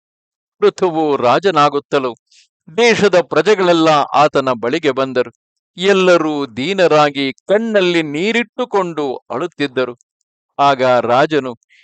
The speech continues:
ಏನು ಎಂದು ವಿಚಾರಿಸಲು ಅವರು, "ಅಯ್ಯ ಮಹಾರಾಜನೇ, ಕಟರೆಯಲ್ಲಿರುವ ಬೆಂಕಿಯು ಮರಗಳನ್ನು ಸುಡುವಂತೆ ಹೊಟ್ಟೆಯ ಹಸಿವು ನಮ್ಮನ್ನು ತಿನ್ನುತ್ತಿರುವುದು, ನಮಗೆ ಅನ್ನವನ್ನು ಕೊಡು" ಎಂದು ಮೊರೆಯಿಟ್ಟುಕೊಂಡರು.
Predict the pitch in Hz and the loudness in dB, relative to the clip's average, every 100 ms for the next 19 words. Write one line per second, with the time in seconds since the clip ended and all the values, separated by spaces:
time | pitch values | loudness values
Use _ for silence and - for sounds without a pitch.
0 | _ - 180 240 233 240 254 233 220 202 | _ -8 0 0 0 -2 0 0 0 -2
1 | 180 170 190 185 160 - 160 147 131 _ | -4 -2 2 2 2 -4 -6 -6 -10 _
2 | _ _ 170 175 165 147 - _ _ _ | _ _ 0 2 0 -4 -12 _ _ _
3 | _ 208 208 196 190 170 _ _ _ 196 | _ -2 2 2 2 -2 _ _ _ -2
4 | 214 208 240 233 240 214 240 226 202 - | 2 4 4 6 4 4 2 2 0 -6
5 | _ _ _ _ 247 254 262 247 247 240 | _ _ _ _ -6 2 2 4 4 4
6 | 240 233 226 226 190 170 247 254 240 233 | 4 4 4 2 2 0 0 0 -2 0
7 | 220 214 202 185 247 233 220 214 202 196 | 2 0 2 2 2 2 2 2 0 -4
8 | - 196 220 214 202 175 190 180 - 208 | -2 -4 -2 -2 -2 0 0 0 -2 -4
9 | 208 _ 190 175 151 170 - 214 185 175 | -4 _ 2 2 2 0 -2 -6 -4 -4
10 | 160 170 180 170 165 156 147 160 190 190 | -2 -4 0 -4 -2 -6 -6 -8 -6 -8
11 | - 170 160 156 147 _ _ _ _ - | -6 -4 -4 -6 -8 _ _ _ _ -4
12 | 214 226 214 202 202 - _ 202 254 254 | 0 2 2 4 2 0 _ -2 2 2
13 | 202 185 180 190 180 185 175 170 170 160 | 2 -2 -4 -2 0 0 0 -2 -2 -4
14 | 156 147 131 175 190 - 180 160 147 143 | -6 -4 -2 -2 -4 -6 -6 -4 -4 -8
15 | 135 | -12